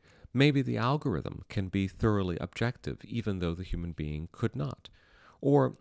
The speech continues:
we might characterize it as a different approach to the problem of situated knowledge.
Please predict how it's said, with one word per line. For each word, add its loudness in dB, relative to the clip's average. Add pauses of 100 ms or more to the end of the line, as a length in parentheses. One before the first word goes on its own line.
(140)
we 0
might -2
characterize -2
it -6
as -6
a -2
different -6
approach -2
to -12
the -8
problem -4
of -12
situated -6
knowledge. -6